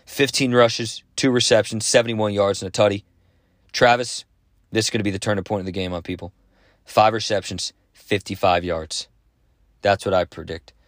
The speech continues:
I think we're gonna do a really good job against Travis this game. Um, Mecole Hardman,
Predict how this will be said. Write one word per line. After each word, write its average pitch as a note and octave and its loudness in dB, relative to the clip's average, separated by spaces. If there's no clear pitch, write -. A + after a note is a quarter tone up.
I G2+ 0
think F#2+ -4
we're F#2+ -2
gonna F#2 -2
do F2+ -4
a - -4
really F2+ -4
good F2 -6
job F2 0
against E2+ -8
Travis E2+ -2
this D#2+ -10
game. E2 -12
Um, G#2+ 4
Mecole A#2 6
Hardman, B2+ 2